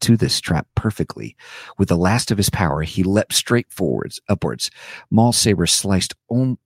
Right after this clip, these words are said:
sliced only air as his inertia carried him forward, right over the catwalk edge into the endless reactor core shaft. His scream echoed until silenced by a distant flash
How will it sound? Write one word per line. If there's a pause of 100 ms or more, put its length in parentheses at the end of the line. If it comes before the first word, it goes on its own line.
(220)
sliced (100)
only
air
as
his
inertia
carried
him
forward, (420)
right
over
the
catwalk
edge
into
the
endless
reactor
core
shaft. (460)
His
scream
echoed (120)
until
silenced
by
a
distant
flash